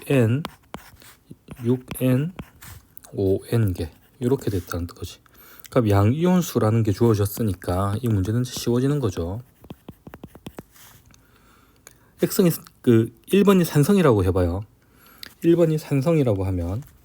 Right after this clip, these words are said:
산성이라고 하면 여-, 오 엔 될 수도 있죠. 그러면 여기서 삼십을 넣었다고 하면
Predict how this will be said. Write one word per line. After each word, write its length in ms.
산성이라고 680
하면 380
여-, 60
오 140
엔 80
될 100
수도 200
있죠. 340
그러면 400
여기서 480
삼십을 1200
넣었다고 400
하면 380